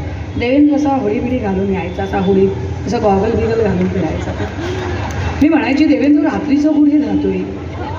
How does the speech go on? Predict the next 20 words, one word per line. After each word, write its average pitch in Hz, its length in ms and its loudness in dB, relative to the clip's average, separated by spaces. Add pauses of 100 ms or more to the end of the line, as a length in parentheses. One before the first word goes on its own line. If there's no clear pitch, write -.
(480)
रात्रीचा 285 480 4
हा 294 200 4
इकडे 240 320 0
तिकडे 220 200 -2
जायचा," 185 360 -2 (380)
हे 370 40 2
असं 392 180 2
सांगितलं. 196 440 0 (1300)
आता 311 380 2
या 294 300 4
सगळ्यांच्यामध्ये 302 960 2 (1500)
अत्यंत 381 440 2
कूटकारस्थान 370 920 2
करून 359 260 2
ज्या 339 240 4
उद्धव 320 220 4
साहेबांचा 320 600 2
राजपाट 311 560 2 (720)
हिरावून 359 440 2
घेतला 269 420 2